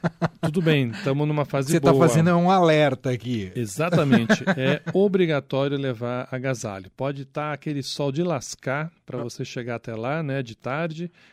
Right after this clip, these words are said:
Speaker 1: Convém
Speaker 2: Afinal, estamos no inverno.
Speaker 1: Exatamente.
Speaker 2: Imagino que a produção escolheu essa época do ano, que é uma época que chove menos, porque no verão
Speaker 1: Com
Speaker 2: seria
Speaker 1: certeza.
Speaker 2: impossível esse espetáculo.
Speaker 1: Totalmente certo.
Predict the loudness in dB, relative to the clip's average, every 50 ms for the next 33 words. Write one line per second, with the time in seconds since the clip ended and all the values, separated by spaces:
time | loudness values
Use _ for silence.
0 | _ -4 -2 -2 0 2 2 2 4 4 4 4 4 4 4 4 2 0 -2 -2
1 | -2 0 0 0 0 2 2 2 2 0 -2 -2 -4 -2 -2 -4 -4 -6 -6 -6
2 | -4 -4 -4 -4 -6 -6 -6 -6 -8 -10 -12 -16 -10 -4 -2 0 0 2 2 2
3 | 2 0 2 2 2 0 0 0 0 0 0 0 0 0 0 0 0 0 0 -2
4 | -2 0 0 0 0 0 -2 0 0 2 0 0 0 -2 -2 -2 -2 -2 -2 -2
5 | -2 0 2 2 2 2 2 2 0 0 -2 -2 -2 -2 -2 -4 -4 _ -6 -6
6 | -4 -2 -2 0 0 2 2 4 4 4 4 2 2 0 -2 -4 -6 -8 -10 -8
7 | -4 -2 0 0 2 2 2 4 4 4 4 4 4 4 4 2 2 4 2 2
8 | 2 2 0 2 2 4 4 4 2 0 0 -4 -6 -4 -4 -4 -2 -2 -2 -2
9 | -4 -6 -10 -8 -4 -4 -4 -4 -4 -4 -4 -2 -2 -2 -2 0 0 0 0 0
10 | -2 -2 -2 -6 -10 -10